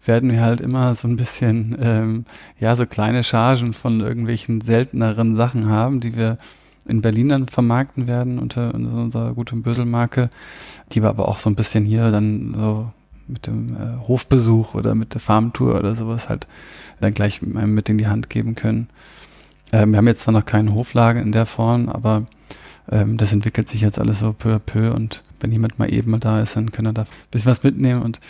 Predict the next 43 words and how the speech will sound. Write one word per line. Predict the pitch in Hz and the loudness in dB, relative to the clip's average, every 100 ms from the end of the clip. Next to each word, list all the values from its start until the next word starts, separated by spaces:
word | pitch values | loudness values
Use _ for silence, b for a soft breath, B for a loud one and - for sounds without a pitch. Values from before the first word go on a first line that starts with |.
| B B B B B | B B B B B
ja, | - 131 | 2 6
da | 160 | 6
freuen | - 143 | 4 4
wir | 147 | 4
uns | 127 | 2
total | - 117 | 0 2
drauf, | 123 117 | 2 2
weil | 123 | 0
das | 117 | 0
ist | 131 | 0
natürlich | 123 131 120 | 0 0 -2
auch | 117 | -4
so | - | 0
eine | 123 | 0
ganz | 120 123 - | 0 -2 0
neue | 120 131 | 4 4
Entwicklung, | 117 117 113 | 2 -4 -4
ne? | 113 | -2
Eigentlich | 113 120 117 | 0 -2 0
war | 120 | 0
unser | 117 113 | 0 -2
Fokus | - 127 117 | -6 -4 -4
so, | - 113 | 0 0
hey, | 110 | 2
wir | 113 | 0
wollen | 117 113 113 | 0 0 2
Lösungen | 117 120 110 | 2 2 -2
finden | 127 113 113 | -4 -6 -4
für | 117 | -2
eine | 113 | -2
zukunftsorientierte | 127 - 113 123 117 113 120 117 117 113 B B B B - | -4 -4 -6 -2 -2 0 -2 -2 0 -2 B B B B 0
Landwirtschaft, | 113 135 127 123 117 - | 0 0 -2 -2 -4 -4
die | 113 - - - - | -6 -8 -16 -16 -2
Böden | 127 127 | 2 2
verbessert, | 123 - 117 - 113 - | 0 -2 0 0 -6 -4
multifunktional | 123 120 - 123 - 120 113 117 120 | -4 -4 -4 -4 0 0 4 4 4
irgendwie | - 120 117 113 | 2 -2 0 0
und | 113 113 | -2 -4
Biodiversität | 113 120 117 113 110 113 | -2 -2 0 -2 -4 -4
aufbaut | 107 - 117 117 110 | -4 -6 -2 -2 -2
und, | 110 110 | -6 -4
und, | 110 110 | -6 -4
und, | 113 113 | -8 -8